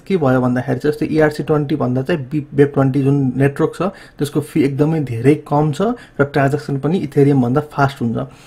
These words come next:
यो राम्रोको लागि नै भएको छ र it's helpful, but कहिलेकाहीँ problem के आउँछ भन्दाखेरि चाहिँ हामीले इथेरियमको मिनेटलाई, इथेरियमको नेटवर्कलाई इआरसी ट्वेन्टी support गर्ने कोइनलाई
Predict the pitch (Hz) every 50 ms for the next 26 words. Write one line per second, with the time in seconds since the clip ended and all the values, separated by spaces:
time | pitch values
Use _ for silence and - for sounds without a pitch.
0 | - - - - 147 156 160 - - - - 160 151 160 170 180 190 185 170 175
1 | 180 170 165 170 170 175 196 202 160 127 113 120 127 - 165 156 170 160 156 147
2 | - - - - - - - - 131 139 156 151 - - 151 156 147 143 156 156
3 | 151 - - - - - - 160 156 156 156 160 156 - 151 147 147 147 147 135
4 | 151 147 143 139 131 139 131 131 131 123 117 120 117 113 - 165 202 190 - -
5 | - - - - 123 127 127 139 180 202 - - - - 160 147 135 - 175 170
6 | 175 165 160 156 - 156 151 143 143 147 139 135 - - - - 165 - - 170
7 | 160 165 160 156 160 143 143 143 139 147 147 127 131 147 180 180 - - - -
8 | - - - 170 170 165 160 160 - 165 - 160 156 151 151 156 - - 147 143
9 | 151 143 131 139 139 143 135 135 - - 156 151 151 147 143 131 143 190